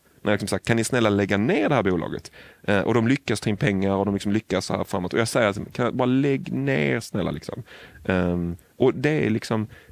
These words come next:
vissa grejer, de funkar inte. Och för oss är det så att det värsta som kan hända oss,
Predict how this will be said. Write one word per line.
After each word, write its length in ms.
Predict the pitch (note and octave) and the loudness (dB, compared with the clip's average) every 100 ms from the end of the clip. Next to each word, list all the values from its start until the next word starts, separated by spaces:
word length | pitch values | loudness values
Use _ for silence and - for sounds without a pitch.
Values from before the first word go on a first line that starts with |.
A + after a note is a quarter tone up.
| - - - - - | -20 -20 -20 -16 -8
vissa 360 | A#2+ C#3 B2 | -2 -2 0
grejer, 240 | C#3+ C3+ A2+ | 2 2 0
de 180 | A#2+ | -2
funkar 320 | A2+ A3 - C#4 | -2 -4 -2 -4
inte. 240 | - - - - | -4 -8 -10 -4
Och 200 | A2 G#2+ | 0 0
för 160 | - - | 0 0
oss 260 | C#3 - | -2 -2
är 60 | G#3+ | -4
det 80 | C#3+ | -4
så 100 | F#2 | -4
att 240 | F#2+ - _ _ - | -6 -8 _ _ -4
det 100 | G2+ | -4
värsta 480 | A#2+ C#3+ G2 - G#2+ | 0 0 0 -2 -6
som 80 | |
kan 140 | - C#3+ | -2 0
hända 160 | A#2+ | 0
oss, 300 | F#2+ - - | 0 -2 -8